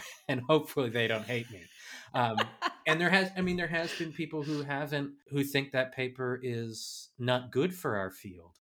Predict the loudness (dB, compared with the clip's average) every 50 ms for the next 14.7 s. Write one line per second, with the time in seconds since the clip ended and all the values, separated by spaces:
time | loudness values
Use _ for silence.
0 | _ _ _ _ _ -2 0 0 0 0 0 0 0 0 0 0 -2 -4 -6 -6
1 | -6 -6 -6 -6 -6 -4 -4 -4 -2 -2 -4 -6 -8 -8 -4 -2 -2 0 -2 -4
2 | -6 -12 -18 _ _ -2 0 2 2 2 2 2 0 -2 0 -2 -2 -2 -2 -4
3 | -4 -4 -6 -8 -6 -4 -4 -4 -4 -6 -10 -16 _ _ _ _ _ _ -4 -2
4 | -2 0 -2 -2 -4 -2 -2 -2 0 -2 -2 -4 -4 -2 -2 0 0 -2 -4 -6
5 | -8 -8 -8 -8 -6 -6 -6 -6 -4 -6 -6 -6 -6 -6 -6 -6 -6 -6 -8 -8
6 | -6 -6 -4 -4 -4 -4 -4 -6 -8 -12 -14 -16 _ _ _ _ _ -10 -6 -2
7 | 0 0 0 0 -2 -2 -2 -2 -4 -4 -2 -2 -2 -2 -4 -8 -4 -2 -2 -2
8 | -2 -4 -6 -6 -4 -2 -2 -2 -4 -4 -4 -4 -4 -4 -4 -6 -10 -6 -4 -2
9 | -2 0 0 -2 -4 -4 -4 -6 -8 -6 -4 -4 -4 -4 -6 -6 -8 -8 -6 -8
10 | -10 -10 -12 -16 _ _ _ _ _ _ 0 2 2 2 2 0 0 0 0 0
11 | -2 -2 -2 -2 -2 -2 -2 -2 -4 -4 -6 -8 -12 -16 -18 -20 _ _ -8 -8
12 | -6 -4 -4 -4 -4 -4 -6 -10 -12 -16 -20 -20 -20 -10 _ -8 -4 -2 -2 -2
13 | -2 -2 0 0 2 2 4 4 4 4 2 2 0 0 0 0 0 -2 -4 -4
14 | -2 -2 -2 -2 -4 -4 -4 -2 0 0 0 -2 -4